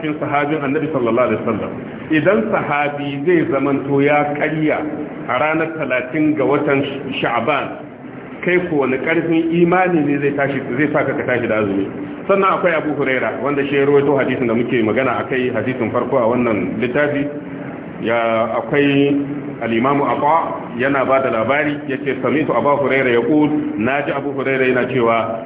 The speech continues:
"La tuwasilu bi Ramadan shay'an, kar ku yadda ku hada Ramadan da wani azumi. Wafsilu, ku raba tsakanin Ramadan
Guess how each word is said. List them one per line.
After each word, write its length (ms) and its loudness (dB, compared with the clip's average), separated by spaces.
"La 480 0
tuwasilu 880 0
bi 160 2
Ramadan 640 2
shay'an, 580 -2
kar 240 -2
ku 80 0
yadda 400 2
ku 80 0
hada 320 -2
Ramadan 540 0
da 80 0
wani 180 2
azumi. 320 -2
Wafsilu, 640 2
ku 140 0
raba 200 4
tsakanin 640 0
Ramadan 720 2